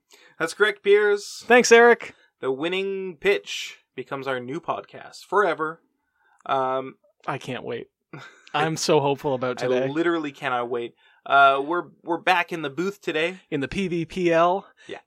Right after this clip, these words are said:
Speaker 2: Inspiration Labs. We've regained control of our micronation, Podcast versus Podcast Land.
Speaker 1: We have quelled the resistance.
Speaker 2: And, uh, frankly, we're not letting anyone else into the recording booths for a while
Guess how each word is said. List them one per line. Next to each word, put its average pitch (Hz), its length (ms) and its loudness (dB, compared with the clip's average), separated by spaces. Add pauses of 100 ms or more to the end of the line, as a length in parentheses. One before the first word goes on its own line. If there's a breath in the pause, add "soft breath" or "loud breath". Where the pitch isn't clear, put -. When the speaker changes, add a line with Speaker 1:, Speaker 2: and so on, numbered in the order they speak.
Speaker 2:
Inspiration 143 760 0
Labs. 110 320 -6
We've 139 200 -6
regained 214 380 6
control 190 600 4
of 139 80 2
our 131 160 2
micronation, 185 760 0
Podcast 117 420 -8
versus 120 200 -14
Podcast 156 480 -6
Land. 175 380 -4
Speaker 1:
We 147 100 -4
have 131 160 -2
quelled 196 380 2
the 180 80 -2
resistance. 143 640 -8 (340 soft breath)
Speaker 2:
And, 139 300 -4
uh, 151 600 0
frankly, 170 320 0
we're 180 100 2
not 180 140 2
letting 170 280 0
anyone 202 320 6
else 165 240 4
into 165 120 0
the 156 80 2
recording 151 480 0
booths 135 240 -6
for 139 160 -4
a 117 60 -2
while 120 380 -4